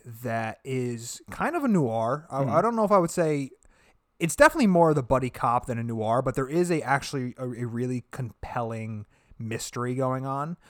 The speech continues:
Speaker 1: Um, and maybe we'll do it, so I don't wanna, like, go too deep into the story and, like, ruin anything.
Speaker 2: Mm-hmm.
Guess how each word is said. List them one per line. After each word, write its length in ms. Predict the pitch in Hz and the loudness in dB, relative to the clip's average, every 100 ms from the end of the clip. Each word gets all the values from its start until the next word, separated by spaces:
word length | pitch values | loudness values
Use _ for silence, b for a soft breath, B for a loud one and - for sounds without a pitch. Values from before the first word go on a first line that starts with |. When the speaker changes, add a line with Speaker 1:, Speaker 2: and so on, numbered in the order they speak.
| b b - | b b -8
Speaker 1:
Um, 260 | 117 117 | -6 -4
and 100 | 120 | -4
maybe 200 | 175 285 | -4 -2
we'll 120 | 233 139 | -2 -2
do 200 | 113 104 | -4 -10
it, 120 | 110 | -8
so 140 | 127 | -4
I 60 | 131 | -2
don't 100 | 143 | -2
wanna, 160 | 131 | -2
like, 220 | 117 113 120 | -2 -6 -6
go 100 | 110 | -10
too 240 | - 123 | -8 -6
deep 220 | 117 113 | -6 -8
into 120 | 120 | -8
the 80 | 104 | -10
story 440 | 101 - 110 113 117 | -10 -8 -6 -6 -6
and, 80 | 107 | -8
like, 80 | 98 | -10
ruin 240 | 104 117 | -8 -6
anything. 500 | 135 151 - 170 180 - | -4 -4 -4 -4 -6 -8
Speaker 2:
Mm-hmm. 140 | 123 | -8